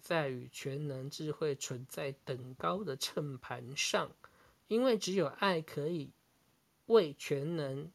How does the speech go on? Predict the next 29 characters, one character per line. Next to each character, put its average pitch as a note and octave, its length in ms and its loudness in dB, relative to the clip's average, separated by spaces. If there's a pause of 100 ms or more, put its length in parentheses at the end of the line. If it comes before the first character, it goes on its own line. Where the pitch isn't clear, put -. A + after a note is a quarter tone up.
(220)
智 E3+ 260 -4
慧 D3 300 -2
存 C3+ 340 -8
在 D3 260 -6 (160)
带 D#3+ 220 0
来 B2 220 -8
力 C3+ 420 -8
量。 D3+ 240 -6 (720)
缺 D4 240 0
少 D3+ 220 4
爱 F3 240 2
的 D#3+ 120 4
存 C#3+ 400 -4
在 D#3+ 320 -2
等 C3+ 240 -4
于 B2+ 140 -4
被 E3+ 240 -2
剥 G3 260 0
夺 C3+ 240 -2
了 C3 80 -4
一 C3+ 120 -10
切 C#3+ 320 -2
价 C3+ 500 -4
值， B2 400 -10 (320)
因 G#3+ 240 0
此 - 180 0
可 E3 160 0
以 D3 140 0
说， E3+ 400 4